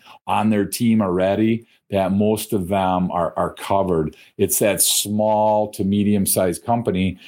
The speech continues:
that, you know, is growth minded. You know, I mean, a half a million dollar company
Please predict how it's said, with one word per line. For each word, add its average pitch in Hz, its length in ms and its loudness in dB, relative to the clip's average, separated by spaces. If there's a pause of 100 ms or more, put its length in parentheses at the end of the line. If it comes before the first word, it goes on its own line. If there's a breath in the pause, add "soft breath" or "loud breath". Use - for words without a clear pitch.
(260 loud breath)
that, 92 380 0
you 98 120 0
know, 92 200 0
is 110 380 2
growth 101 540 -2
minded. 92 760 0 (600)
You 98 120 0
know, 90 380 -2
I 101 80 0
mean, 113 220 2
a 107 60 0
half 123 260 -2
a 135 40 0
million 131 340 0
dollar 110 340 0
company 87 720 -2